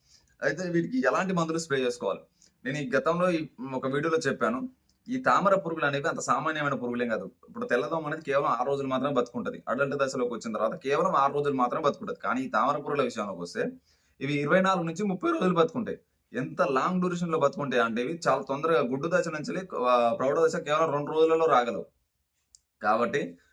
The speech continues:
వీటిని కంట్రోల్ చేయడం అనేది అంత సామాన్య విషయం కాదు. నేను ఛాలెంజ్ చేసి చెప్తున్నా, ఏ మందులు వాడినా కూడా తెలుగు రాష్ట్రాల్లో తామర పురుగులు ఏం చేయను అంటూ ఉండదు, హండ్రెడ్ పర్సెంట్ ఉండదు. ఎందుకంటే కనీసం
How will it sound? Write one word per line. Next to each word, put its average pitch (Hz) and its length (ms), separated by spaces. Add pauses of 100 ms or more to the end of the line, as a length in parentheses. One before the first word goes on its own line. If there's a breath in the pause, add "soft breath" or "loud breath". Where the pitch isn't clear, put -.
(140)
వీటిని 156 280
కంట్రోల్ 156 380
చేయడం 151 200
అనేది 151 140
అంత 135 140
సామాన్య 139 360
విషయం 127 260
కాదు. 127 140
నేను 139 180
ఛాలెంజ్ 156 260
చేసి 160 160
చెప్తున్నా, 131 280
ఏ 120 160
మందులు 143 320
వాడినా 131 300
కూడా 120 200
తెలుగు 139 280
రాష్ట్రాల్లో 131 420
తామర 139 300
పురుగులు 131 300
ఏం 120 120 (120)
చేయను 123 160
అంటూ 117 160
ఉండదు, 101 280 (500 soft breath)
హండ్రెడ్ 127 360
పర్సెంట్ 139 300
ఉండదు. 107 180
ఎందుకంటే 131 240
కనీసం 165 420